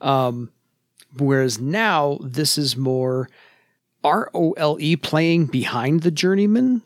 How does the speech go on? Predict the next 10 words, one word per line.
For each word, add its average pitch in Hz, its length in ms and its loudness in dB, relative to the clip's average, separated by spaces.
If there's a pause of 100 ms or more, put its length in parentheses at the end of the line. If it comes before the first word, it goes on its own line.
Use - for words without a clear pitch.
that 131 160 -2
I 117 60 0
appreciate 135 680 -2
for 147 140 -6
this 156 160 -4
path, 185 500 -2 (300)
which 135 260 -2
is 123 160 -2
that, 127 420 -2
um, 123 460 -4